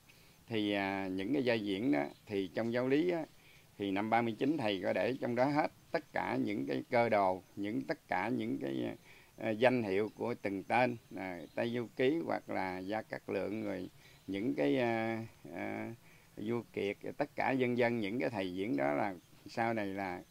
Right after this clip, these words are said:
một người đó diễn rất là nhiều vai đó là mới là, à, hoàn hảo của quả địa cầu được. Thì bởi vì mình đã biết cái, à, lúc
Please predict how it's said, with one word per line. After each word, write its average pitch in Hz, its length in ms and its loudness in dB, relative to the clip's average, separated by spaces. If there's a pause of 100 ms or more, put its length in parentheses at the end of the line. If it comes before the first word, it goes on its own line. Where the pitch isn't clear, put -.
(140)
một 101 240 -6
người 101 260 -2
đó 120 140 -2
diễn 113 420 -4 (1120)
rất 160 200 2
là 113 80 -2
nhiều 98 240 -2
vai 110 180 2
đó 131 200 2 (520)
là 98 200 0
mới 113 240 2
là, 101 460 -2 (500)
à, 98 160 -6
hoàn 95 300 -2
hảo 92 340 -2
của 113 100 -4
quả 107 180 -2
địa 110 140 -2
cầu 95 260 -4
được. 98 180 -6 (180)
Thì 101 140 -6
bởi 104 180 0
vì 117 120 -2
mình 104 220 -2
đã 101 120 -2
biết 151 280 -2
cái, 131 240 -2
à, 113 180 -2 (460)
lúc 113 200 0